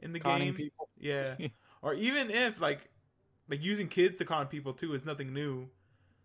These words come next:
Speaker 1: So it's like,
Speaker 2: Mm-hmm.
Speaker 1: even seeing him as a kid trying to con people would be pretty cool as well. Like, see what
Speaker 2: Yeah.
Speaker 1: see what their, uh, their plans are. I feel like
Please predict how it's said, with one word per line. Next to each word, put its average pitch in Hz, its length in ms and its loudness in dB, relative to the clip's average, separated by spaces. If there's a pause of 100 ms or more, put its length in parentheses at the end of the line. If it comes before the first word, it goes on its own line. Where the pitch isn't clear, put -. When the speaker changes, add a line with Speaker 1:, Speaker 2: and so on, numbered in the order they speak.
(160)
Speaker 1:
So 156 220 -2
it's 147 140 0
like, 139 180 2
Speaker 2:
Mm-hmm. 123 80 -4 (160)
Speaker 1:
even 170 240 -2
seeing 156 240 -4
him 156 100 -4
as 143 80 -2
a 135 60 -4
kid 147 340 -2
trying 156 200 -4
to 156 80 -10
con 165 200 -4
people 170 240 -6
would 139 100 -4
be 131 100 -8
pretty 131 280 -8
cool 123 400 -8 (160)
as 131 200 -8
well. 131 400 -6 (440)
Like, 127 160 -8
see 147 180 -8
what 120 100 -2
Speaker 2:
Yeah. 147 200 -4 (680)
Speaker 1:
see - 180 -6
what 139 200 -2
their, 135 380 -2
uh, 127 260 -14 (1200)
their 143 240 2
plans 131 420 -6
are. 131 180 -4
I 208 120 0
feel 277 200 4
like 170 280 2